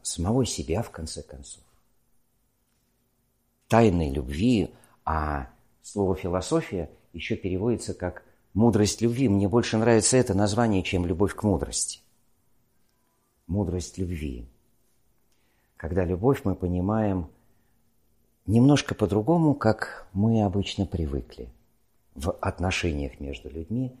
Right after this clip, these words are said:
но любовью я могу назвать ту силовую линию, которая связывает нас друг с другом, нас с собой, нас с окружающим миром, с природой, с тайной,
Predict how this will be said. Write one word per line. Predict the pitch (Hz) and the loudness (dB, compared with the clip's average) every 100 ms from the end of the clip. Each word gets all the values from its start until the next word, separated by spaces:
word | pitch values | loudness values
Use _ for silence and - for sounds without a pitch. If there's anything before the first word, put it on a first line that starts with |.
| _ _ | _ _
но | 85 | -6
любовью | 85 90 123 107 | -4 -2 -2 -2
я | 101 | -2
могу | 98 92 98 | -4 -4 -2
назвать | 92 87 87 95 - - _ _ _ | -2 -4 -4 -4 -6 -18 _ _ _
ту | 107 98 80 - | 0 0 -2 -10
силовую | - - 92 92 92 92 | -4 0 2 2 0 0
линию, | 117 107 92 | -2 -2 -2
которая | 85 - 82 | -6 -6 -4
связывает | 82 - 95 98 87 78 73 | -4 -2 -2 -2 -2 -4 -4
нас | 95 113 - - _ _ _ _ _ _ _ _ _ _ | -2 -2 -4 -12 _ _ _ _ _ _ _ _ _ _
друг | 123 127 | -2 -2
с | 90 | -6
другом, | - 98 98 87 78 - - _ _ - - - | -8 -8 -6 -6 -8 -10 -16 _ _ -20 -18 -4
нас | 101 131 - - - - _ | -2 -2 -6 -16 -20 -20 _
с | - - | -16 -6
собой, | 78 76 95 92 87 - - - - | -6 0 0 0 -6 -14 -20 -20 -6
нас | - 123 127 - - | 4 4 6 2 -4
с | - - | -2 4
окружающим | 104 117 113 135 120 - 104 | 6 6 10 10 8 6 6
миром, | 113 147 127 | 10 12 10
с | 101 | 8
природой, | - 95 98 131 139 110 98 82 - _ _ _ _ _ _ _ _ | 2 4 8 10 10 8 2 0 -12 _ _ _ _ _ _ _ _
с | - - | -10 2
тайной, | 143 147 135 117 95 - | 8 10 10 8 4 -2